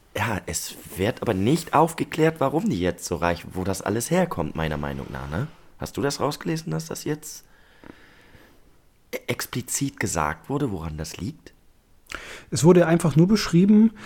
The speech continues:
Speaker 2: dass sie alle irgendwie S-Siegel tragen würden.
Speaker 1: Ach, S-Siegel?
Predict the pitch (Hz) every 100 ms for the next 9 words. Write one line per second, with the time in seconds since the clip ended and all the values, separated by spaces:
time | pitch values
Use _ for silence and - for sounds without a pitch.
0 | - - - 151 - 160 156 160 175 -
1 | 190 220 214 170 190 185 165 165 175 175
2 | 185 185 170 185 - 143 175 214 160 139
3 | 127 - 135 131 127 123 123 127 123 -
4 | - _ _ - - _ _ _ _ _
5 | _ _ _ - - 71 - - - _
6 | _ _ _ - - - 73 71 107